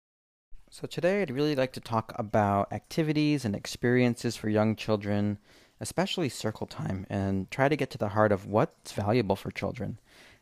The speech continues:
As adults, we're really responsible for managing children's time for them and making decisions about what they will or won't be doing with their time, and it's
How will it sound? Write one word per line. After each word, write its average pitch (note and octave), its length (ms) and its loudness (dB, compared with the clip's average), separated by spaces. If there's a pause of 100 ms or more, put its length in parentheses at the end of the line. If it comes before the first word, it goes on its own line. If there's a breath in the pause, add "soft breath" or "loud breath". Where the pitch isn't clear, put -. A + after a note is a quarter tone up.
As A#2 180 4
adults, B2+ 400 0
we're A#2 180 6
really A#2+ 300 2
responsible G#2 640 -2
for G#2 160 -2
managing G2 480 0
children's G2 400 -2
time G2 320 -2 (100)
for G#2 240 2
them F#2+ 300 -2 (340 loud breath)
and G2+ 200 0
making G#2 260 2
decisions G2 580 0
about G2 300 0
what G2+ 160 -4
they G#2 180 2
will B2+ 460 4
or G2+ 240 0
won't G2 320 -2
be A#2 100 -4
doing G2+ 320 0
with F#2 120 -4
their F#2+ 160 -2
time, F#2+ 420 -2
and G2+ 80 -4
it's - 260 -8